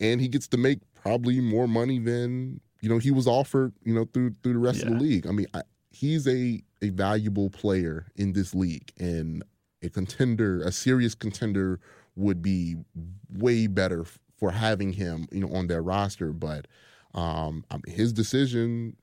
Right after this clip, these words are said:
Speaker 1: was, was, was clear. You, you said he, he said it in, uh, the press co-, in the media day, excuse me, um, on,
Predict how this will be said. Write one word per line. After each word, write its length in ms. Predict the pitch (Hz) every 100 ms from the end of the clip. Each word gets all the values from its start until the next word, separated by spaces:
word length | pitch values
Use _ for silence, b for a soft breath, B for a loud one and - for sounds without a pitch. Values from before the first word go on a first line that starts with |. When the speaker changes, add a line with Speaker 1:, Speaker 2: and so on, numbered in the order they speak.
| _ _ -
Speaker 1:
was, 280 | 90 101 101
was, 300 | 95 98 -
was 160 | 95 -
clear. 320 | 117 127 98
You, 240 | 87 95 -
you 180 | 82 90
said 240 | 92 95
he, 360 | 95 101 104 - _ _ _ _
he 100 | -
said 240 | 95 101 98
it 100 | 101
in, 220 | 104 104
uh, 280 | 101 95 104
the 140 | - 95
press 240 | 123 123
co-, 120 | - -
in 260 | 98 101 104
the 60 |
media 320 | 110 139 120
day, 180 | 90 90
excuse 340 | 85 - 98 87
me, 160 | 82 B B B B B
um, 460 | 90 87 82 82 82 - _
on, 120 | 85